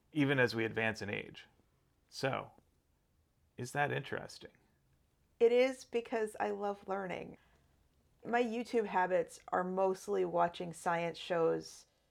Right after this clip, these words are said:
Speaker 2: and watching things about social interactions and psychology so that I can learn more.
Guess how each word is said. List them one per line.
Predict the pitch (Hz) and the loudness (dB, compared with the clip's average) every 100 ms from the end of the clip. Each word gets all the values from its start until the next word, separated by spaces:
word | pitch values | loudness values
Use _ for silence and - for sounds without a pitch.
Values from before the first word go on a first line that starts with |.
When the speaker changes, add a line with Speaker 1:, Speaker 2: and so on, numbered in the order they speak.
| _ _ | _ _
Speaker 2:
and | 175 175 | -2 2
watching | 180 175 185 170 170 - | 2 4 0 -2 -6 -6
things | 202 180 175 | -6 -4 -2
about | 170 151 - | 0 0 -2
social | - 175 180 170 143 - | 0 2 2 -2 -2 -4
interactions | 175 170 170 160 - 165 160 | -4 0 0 0 -6 -8 -8
and | 165 | -8
psychology | 170 160 - 175 170 165 165 156 170 - _ _ _ _ _ | -6 -6 2 4 4 2 0 -2 -2 -10 _ _ _ _ _
so | - 220 196 | -2 0 2
that | 190 - | 2 2
I | 190 | 2
can | 190 208 185 | 2 -4 -4
learn | 190 185 185 | 0 0 -2
more. | 175 175 160 196 | -2 -2 -2 -6